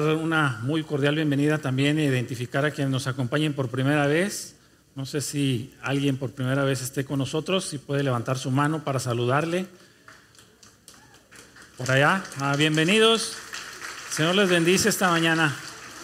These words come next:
Por aquí también, bienvenidos. Muy bienvenidos todos. Eh, quisiera antes de,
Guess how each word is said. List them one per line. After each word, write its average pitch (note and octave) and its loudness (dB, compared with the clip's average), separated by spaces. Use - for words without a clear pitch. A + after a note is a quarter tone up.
Por C#3 0
aquí C3+ 0
también, F3 2
bienvenidos. F3 2
Muy E3 0
bienvenidos E3+ 2
todos. E3 0
Eh, D#3 2
quisiera F#3 0
antes G3+ 0
de, B2+ 2